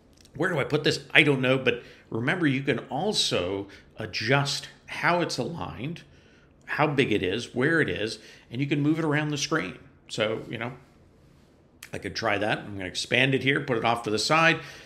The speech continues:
I still don't really like it, so I'm gonna get rid of it. That's an option. I'm just gonna delete that. You could try other things, but it gives you the ability to really kind of layer these pictures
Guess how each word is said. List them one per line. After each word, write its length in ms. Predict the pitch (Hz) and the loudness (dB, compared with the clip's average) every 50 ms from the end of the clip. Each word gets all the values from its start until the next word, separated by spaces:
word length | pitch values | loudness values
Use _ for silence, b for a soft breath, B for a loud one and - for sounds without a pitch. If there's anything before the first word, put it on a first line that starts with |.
| B B B B B _ _ _ _ _ _ _ _ _ | B B B B B _ _ _ _ _ _ _ _ _
I 60 | - 113 | -4 -2
still 280 | - - - 170 156 | 0 2 2 4 4
don't 240 | 127 139 120 - - | 6 4 2 2 0
really 260 | - 147 139 120 127 | 2 2 2 4 2
like 340 | 104 113 127 139 151 143 151 | 2 4 4 4 4 4 4
it, 200 | 196 214 - - | 2 2 2 0
so 960 | - - 151 143 135 135 135 135 135 135 135 135 135 135 131 131 131 120 123 123 131 143 123 | 2 4 6 8 8 8 6 6 6 6 6 6 4 4 4 2 0 -2 -4 -8 -6 -4 -4
I'm 140 | 123 123 123 | -2 0 0
gonna 120 | 120 117 | 0 2
get 200 | 107 117 113 101 | 4 4 4 8
rid 140 | 139 170 175 | 8 8 8
of 80 | 165 | 8
it. 500 | 151 151 147 - - - - - - - | 6 4 2 0 -6 -16 -18 -18 -16 -10
That's 200 | - 98 101 - 113 | -8 -8 -6 -4 -2
an 60 | 110 | 0
option. 380 | 110 107 107 - - 113 101 101 | 0 0 -2 -2 -2 -2 -2 -2
I'm 240 | 98 98 98 98 | -2 -4 -4 -2
just 160 | 95 104 - - | -2 -2 -4 -4
gonna 160 | 95 92 95 | -6 -8 -8
delete 400 | - - 101 95 131 147 139 135 | -6 -6 -2 0 2 2 2 4
that. 280 | 127 117 113 - - B B B B | 4 4 4 4 0 B B B B
You 140 | B 110 104 | B -6 -4
could 140 | 113 92 - | -4 -4 -4
try 260 | - 95 92 92 90 | -4 -4 -2 -2 -2
other 180 | 92 92 87 | -2 -2 -4
things, 340 | 85 - 120 123 104 90 90 | -4 -4 -4 -4 -4 -4 -4
but 300 | - - 107 - - - B B B B | -2 -2 -2 -2 -2 -6 B B B B
it 160 | - - - | -14 -14 -8
gives 280 | - 160 147 139 131 120 | -6 -4 -2 -2 -2 -2
you 260 | 131 131 117 113 117 | -2 -2 -2 -4 -6
the 200 | - 87 101 104 | -8 -8 -8 -8
ability 400 | 95 92 110 123 135 139 127 113 | -6 -6 -4 -4 -2 -2 0 -2
to 80 | 104 95 | -2 -2
really 240 | 104 127 135 123 - | -2 -2 -2 -2 -2
kind 180 | - 127 104 | -4 -4 -4
of 160 | 85 85 87 | -6 -6 -8
layer 340 | 92 110 117 120 131 135 123 | -8 -6 -4 -2 0 0 0
these 240 | 107 110 104 92 - | 0 -2 -2 -4 -6
pictures 720 | - - - - - 143 139 - - 107 - - - - | -8 -14 -16 -10 -8 -6 -4 -4 -4 -4 -6 -8 -8 -10